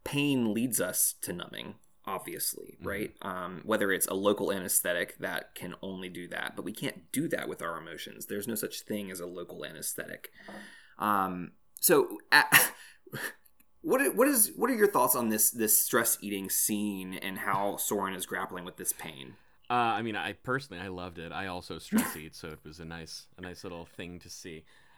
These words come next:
Speaker 2: Um, <clears throat> pardon me. Uh, i-, it's such an interesting scene to me because the stress eating is there, and it's such a, it's such a funny choice with, like, him shoveling jelly tarts into his mouth.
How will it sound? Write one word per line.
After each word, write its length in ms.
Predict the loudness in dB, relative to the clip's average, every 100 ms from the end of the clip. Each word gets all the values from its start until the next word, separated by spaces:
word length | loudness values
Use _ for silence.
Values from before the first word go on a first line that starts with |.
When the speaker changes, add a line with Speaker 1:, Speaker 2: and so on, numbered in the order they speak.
| -12
Speaker 2:
Um, 480 | -8 -8 -8 -10 -14 _ _ _ _ _ _ _ 2
<clears throat> 0 | 8 6 6 -4 -6 -12 _ _ _ _ -20 -12
pardon 240 | -6 -4 -4
me. 180 | -6 -10 _ -20 -20 -2
Uh, 320 | 4 6 6 2 -6 _ _ _ -20 _ -20 -18 -14
i-, 320 | -12 -10 -6
it's 220 | -4 -4
such 280 | -4 -4 -4
an 60 | -2
interesting 400 | -2 -2 -4 -4
scene 220 | -2 -2
to 60 | -2
me 120 | -4
because 640 | -4 -4 -2 -2 -4 -10 -16 _ _ _ _ _ _ _ _ _ _ _ _ _ _ _
the 200 | -8 -4
stress 380 | -4 0 -2 0
eating 300 | 0 0 2
is 340 | 2 0 -2 -6
there, 320 | -4 -2 -2
and 160 | -2 -4
it's 140 | -8
such 200 | -8 -6
a, 260 | -4 -4 -4
it's 140 | -6
such 160 | -8 -4
a 180 | -4 -6 -10 _ _ -20 -6
funny 280 | -4 -2 -4
choice 380 | -4 -6 -6 -6
with, 140 | -8
like, 160 | -8 -8
him 120 | -10
shoveling 500 | -8 -6 -6 -6 -8
jelly 280 | -8 -10 -10
tarts 280 | -10 -12 -12
into 160 | -12
his 160 | -12 -12
mouth. 300 | -12 -12 -14